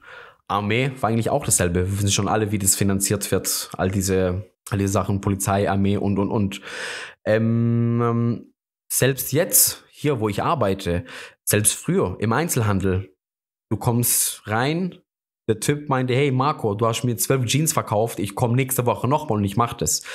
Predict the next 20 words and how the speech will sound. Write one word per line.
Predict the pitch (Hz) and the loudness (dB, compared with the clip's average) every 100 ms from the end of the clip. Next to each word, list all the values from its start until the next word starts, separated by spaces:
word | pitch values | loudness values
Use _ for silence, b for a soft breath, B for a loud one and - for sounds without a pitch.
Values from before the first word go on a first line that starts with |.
| B B B B | B B B B
Auf | - - | -6 -2
jeden | 175 | -2
Fall, | 190 202 208 - - _ _ _ _ _ - | 0 0 0 -2 -8 _ _ _ _ _ -4
es | 123 | 0
war | 151 | 2
immer | 185 | 0
die | 190 | 0
Gesellschaft, | 175 139 131 98 85 | 0 2 2 0 -2
es | - - | -2 0
waren | 123 | 0
immer | 151 | 0
die | 131 | 2
Menschen, | 139 147 143 98 87 - _ _ _ _ _ _ _ _ | 2 0 0 0 -2 -6 _ _ _ _ _ _ _ _
die | 110 107 107 107 - | 0 2 0 -4 -2
Brot | 123 | 0
auf | 117 | 0
meinen | 107 98 | -2 0
Tisch | 127 - | -2 -2
gebracht | - 92 90 - | -2 0 0 2
haben. | 95 92 90 | 2 2 -2